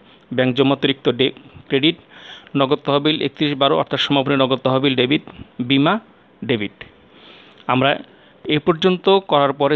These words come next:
যদি আমরা debit দিকের যোগফল টানি, তবে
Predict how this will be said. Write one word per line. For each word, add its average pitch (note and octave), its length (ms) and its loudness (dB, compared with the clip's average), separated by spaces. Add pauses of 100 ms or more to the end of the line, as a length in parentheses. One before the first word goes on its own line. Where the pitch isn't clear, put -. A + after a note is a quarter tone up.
যদি C3+ 220 -4
আমরা B2+ 180 -4 (480)
debit C#3+ 320 0
দিকের E3+ 280 4
যোগফল D3 340 0 (260)
টানি, B2 240 -2 (300)
তবে C3 160 -2